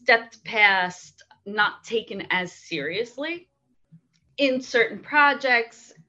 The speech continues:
And it just, I try not to focus on it too much. I try to use it as a learning lesson. Like, "Okay, this is what they're gonna look at. This is what I am going to do it. I am going to find a place where I can do this.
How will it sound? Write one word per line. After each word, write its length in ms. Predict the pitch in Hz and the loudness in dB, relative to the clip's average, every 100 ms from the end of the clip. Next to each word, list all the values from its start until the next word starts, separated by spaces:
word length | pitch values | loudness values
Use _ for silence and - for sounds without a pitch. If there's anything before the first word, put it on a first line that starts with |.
| - | -6
And 220 | 220 208 | -4 -4
it 340 | 185 214 - - | -4 -4 -4 -4
just, 400 | 247 233 - - _ _ _ _ _ _ _ - | -4 -4 -6 -20 _ _ _ _ _ _ _ -2
I 80 | 226 | -2
try 280 | 233 247 | 0 -2
not 240 | 247 247 240 | -2 -4 -6
to 100 | 226 | -10
focus 440 | - 151 - 175 | -8 -8 -8 -10
on 220 | 208 208 | -6 -4
it 240 | 240 277 - _ _ | -6 -8 -12 _ _
too 140 | - 277 | -4 -2
much. 300 | 262 269 208 | 0 -2 -2
I 80 | 208 | -2
try 180 | 254 | 0
to 80 | 262 | 0
use 220 | 254 247 | -2 -2
it 100 | 233 | 0
as 200 | 202 180 | 0 -2
a 40 | 170 | -4
learning 400 | 160 156 151 147 | -6 -8 -8 -12
lesson. 480 | - 170 - 98 110 | -14 -16 -20 -14 -10
Like, 180 | 190 | -8
"Okay, 520 | 175 202 202 156 92 _ _ _ _ _ _ | -6 -6 -2 -2 -4 _ _ _ _ _ _
this 200 | 226 240 | -2 -2
is 120 | 254 247 | -2 -2
what 160 | 240 | 0
they're 140 | 233 214 | 0 -2
gonna 200 | 214 196 | -2 -4
look 200 | 196 202 | -6 -2
at. 200 | 190 190 | -2 -4
This 160 | 208 208 | -10 -12
is 120 | 196 | -4
what 260 | 202 185 - | -2 -2 -2
I 120 | 202 214 | -4 -2
am 180 | 208 202 | -4 -2
going 340 | 202 202 196 | -2 -2 -8
to 360 | - 196 190 185 _ _ _ _ - | -14 -14 -14 -16 _ _ _ _ -6
do 220 | 214 202 | 0 4
it. 320 | 240 311 - _ _ _ _ - | 4 2 -6 _ _ _ _ -4
I 80 | 226 | -4
am 160 | 208 | -4
going 260 | 208 202 202 | -4 -4 -6
to 220 | 220 185 151 - _ - | -10 -12 -16 -20 _ -2
find 340 | 240 269 269 | 0 2 0
a 60 | 240 | -2
place 400 | - 214 208 - | -2 -2 -4 -4
where 260 | 196 208 | 0 2
I 100 | 240 | 2
can 220 | 214 180 165 | -2 -6 -10
do 200 | 151 131 | -8 -10
this. 320 | 113 196 | -8 -10